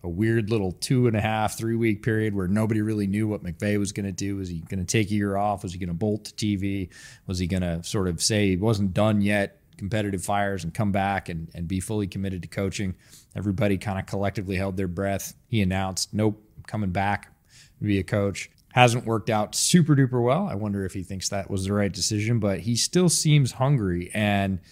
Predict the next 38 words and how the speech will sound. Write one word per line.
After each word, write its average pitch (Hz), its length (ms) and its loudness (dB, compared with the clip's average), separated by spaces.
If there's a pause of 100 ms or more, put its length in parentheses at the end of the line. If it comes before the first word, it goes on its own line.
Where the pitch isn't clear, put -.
(120)
Snead 170 300 10
has 131 120 6
had 127 160 4
to 123 80 0
adjust 120 380 2
too. 127 160 6
They've 95 180 0
had 127 220 0
to 123 100 2
adjust 113 420 0
together. 95 560 -2
So 98 280 0
when 95 160 -2
I 92 60 -4
say 107 200 0
it's 98 140 -4
a 90 40 -8
fascinating 107 600 -2
portion 120 340 -2
of 101 60 -2
their 92 120 -2
career 120 360 2
arc, 92 220 -2 (340)
they 131 100 6
already 165 200 8
climbed 147 320 2
the 120 40 2
mountain 131 300 2
together. 101 240 0
They 98 100 -2
get, 110 320 -4
they 123 120 6
got 151 220 8
their 123 120 6
ring. 110 460 2 (340)
They 120 220 6
both 143 320 6
stayed. 117 680 6